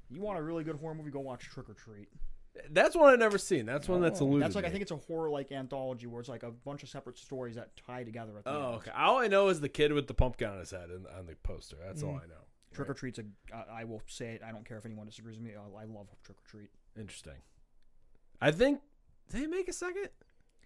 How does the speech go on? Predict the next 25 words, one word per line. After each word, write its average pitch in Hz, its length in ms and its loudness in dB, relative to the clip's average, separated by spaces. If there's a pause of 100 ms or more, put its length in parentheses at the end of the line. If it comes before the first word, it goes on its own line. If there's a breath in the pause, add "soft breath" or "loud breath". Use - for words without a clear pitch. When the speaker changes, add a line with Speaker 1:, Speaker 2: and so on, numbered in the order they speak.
(140)
Speaker 1:
It 139 140 -2
was 139 200 -4
rumored, 147 320 -4
Speaker 3:
Is 165 80 -2
that 139 120 6
about 131 180 6
Speaker 1:
but - 20 2
I 127 40 2
don't 123 80 4
Speaker 3:
Halloween? 120 200 0
Speaker 1:
think 127 80 -6
it 131 80 -6
actually 123 400 -10 (100)
happened. 123 460 -12 (120)
Speaker 2:
Oh, 92 280 -6
Speaker 1:
And 113 100 -6
now 120 100 -4
Speaker 2:
okay. 120 60 -6
Speaker 1:
I'm 127 60 -4
not 127 160 -8
sure 123 100 -10
if 113 80 -12
it 107 140 -14
is 110 220 -14
happening. 135 520 -14